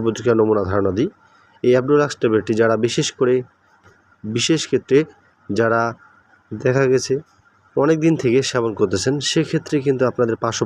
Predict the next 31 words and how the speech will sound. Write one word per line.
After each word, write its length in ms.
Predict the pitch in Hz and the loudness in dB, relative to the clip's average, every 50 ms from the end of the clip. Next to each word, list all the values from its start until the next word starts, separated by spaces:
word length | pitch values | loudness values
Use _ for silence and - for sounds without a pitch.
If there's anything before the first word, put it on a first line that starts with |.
| - | -4
প্রতিক্রিয়া 360 | - 107 - - 113 - 110 104 95 | -4 -6 -6 -4 -2 -2 -2 -2 -2
একটু 160 | - - 156 190 196 - _ _ _ _ - - - - _ _ _ _ _ _ _ | -4 -4 -4 -4 -4 -8 _ _ _ _ -20 -20 -20 -20 _ _ _ _ _ _ _
হতে 160 | - 120 120 131 104 | -2 -2 0 0 0
পারে, 160 | 101 95 120 202 240 - _ _ _ _ _ _ _ _ - | 0 0 -2 -2 -4 -8 _ _ _ _ _ _ _ _ -4
যেমন 360 | 113 107 107 131 127 117 123 170 208 - _ _ _ _ _ _ _ _ | -2 0 0 2 2 2 0 -2 -4 -10 _ _ _ _ _ _ _ _
অতিরিক্ত 360 | - 131 127 139 139 127 - - 127 | -2 0 2 2 2 2 2 2 0
অ্যাসিডিটি 380 | 123 117 131 131 131 120 127 113 | 2 2 2 2 2 2 0 -2
হতে 140 | 107 95 117 98 95 | -2 -2 -2 0 2
পারে 160 | 98 104 143 202 - _ _ _ _ _ _ _ _ _ _ _ _ _ _ - | 2 2 0 0 -4 _ _ _ _ _ _ _ _ _ _ _ _ _ _ -6
বা 140 | 107 110 117 113 113 | -2 -2 0 0 0
দেখা 160 | 127 120 143 139 | 0 2 2 2
গেছে 160 | 135 127 - 139 113 110 | 2 2 0 0 2 2
বমি 200 | 113 120 123 117 | 4 4 4 2
হতে 140 | 110 104 - 95 | 2 0 -2 0
পারে। 160 | 95 98 123 175 202 - _ _ _ _ _ _ _ _ - | 0 2 0 0 -2 -6 _ _ _ _ _ _ _ _ 0
এই 100 | 139 139 135 | 2 2 2
ধরনের 240 | 135 143 147 143 131 127 | 4 2 2 2 2 2
লক্ষণ 240 | 135 131 - - 135 131 | 0 0 0 0 0 2
যদি 120 | 120 113 107 110 | 2 2 2 2
এখনও 200 | 104 - 120 120 110 | 2 2 2 0 0
পর্যন্ত 280 | - 110 104 101 95 120 131 147 143 120 110 | 0 -2 -2 -2 -2 -2 0 0 0 0 -2
দেখা 160 | 107 107 110 101 | 0 0 0 2
দেয়নি, 260 | 104 104 104 104 120 170 202 175 - - | 2 2 2 2 0 0 -2 -4 -8 -6
সেক্ষেত্রে 440 | - 139 123 - 151 135 - 147 147 147 139 123 | -4 -4 -2 -2 -4 -6 -2 -2 0 2 2 2
এইসব 220 | 120 113 - - 123 120 120 | 0 0 0 0 0 0 0
লক্ষণ 200 | 117 107 - 127 113 113 | -2 0 0 0 0 0
দেখা 140 | 120 101 113 110 | 0 0 0 0
দিলে 160 | 104 117 147 190 - - - - - - _ - 123 | 2 0 0 0 -2 -8 -18 -20 -20 -14 _ -4 -4
অবশ্যই 300 | 127 135 - - 143 131 127 | -2 -2 0 0 0 0 0
ডাক্তারের 380 | 113 - - 131 123 147 160 165 - _ _ _ _ _ _ _ _ _ _ _ _ _ _ _ _ _ _ _ - | -2 -2 -2 0 2 2 0 -2 -6 _ _ _ _ _ _ _ _ _ _ _ _ _ _ _ _ _ _ _ 0
পরামর্শ 300 | 139 139 135 135 131 - | 0 2 2 0 -2 0